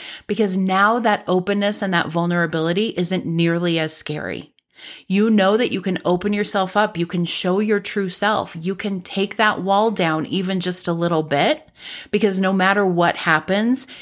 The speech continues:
you are going to think kindly of yourself and you are going to feel loving towards yourself. And there is so much power in making that shift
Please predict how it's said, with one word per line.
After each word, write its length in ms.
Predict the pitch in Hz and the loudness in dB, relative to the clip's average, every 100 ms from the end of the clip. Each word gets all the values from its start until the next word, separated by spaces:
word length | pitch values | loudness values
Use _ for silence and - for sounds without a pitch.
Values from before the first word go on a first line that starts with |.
| - | -6
you 180 | 185 196 | 0 2
are 100 | 202 | 4
going 340 | 180 180 196 | 4 2 2
to 120 | 190 185 | -2 -2
think 240 | 185 - | -2 -4
kindly 420 | - 165 175 180 | -2 0 0 0
of 120 | 190 | 0
yourself 520 | 196 196 214 202 208 - | -2 -2 2 2 2 0
and 100 | 175 | 0
you 100 | 170 | 2
are 80 | 165 | 0
going 400 | 160 165 170 175 | 0 0 2 0
to 140 | 175 | -4
feel 260 | - 165 156 | -2 -2 0
loving 320 | 147 143 135 | 0 0 -2
towards 320 | - 101 113 | -4 -8 -8
yourself. 540 | - - - - - - - - - - | -8 -6 -6 -8 -18 -20 -20 -16 -16 -4
And 140 | 180 | 2
there 140 | 180 190 | 2 2
is 140 | 190 | 0
so 540 | - - 196 185 202 220 | 2 2 4 4 4 4
much 500 | 196 170 175 - - | 2 2 0 -4 -6
power 500 | - 151 156 185 196 | -6 -2 0 2 2
in 240 | 170 170 | 0 2
making 420 | 160 156 170 170 | 0 0 -2 -2
that 240 | 156 147 - | 0 -2 -2
shift 560 | - 143 151 - - | -2 0 0 -2 -8